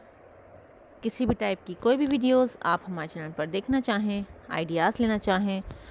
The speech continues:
आप हमारा चैनल ओपन करके वहाँ से playlist के ज़रिए कोई भी वीडियोज़ देख सकते हैं, आइडियाज़ ले सकते हैं।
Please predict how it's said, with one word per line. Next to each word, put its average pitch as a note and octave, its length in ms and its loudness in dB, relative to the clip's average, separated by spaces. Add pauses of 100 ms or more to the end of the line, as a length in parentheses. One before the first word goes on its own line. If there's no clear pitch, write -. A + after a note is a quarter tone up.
(220)
आप B3 200 4
हमारा E3+ 340 -2
चैनल G#3+ 360 2
ओपन E3+ 280 -4
करके A3+ 460 0
वहाँ G3 280 -2
से - 180 -8
playlist G#3 400 -2
के A3 80 0
ज़रिए F#3 340 -2
कोई A3+ 160 0
भी A3+ 100 2
वीडियोज़ A3+ 320 0
देख A3 160 -2
सकते G#3 320 -4
हैं, G#3 160 0
आइडियाज़ D#3 500 -2
ले F3 100 0
सकते G3+ 320 -4
हैं। A3 240 2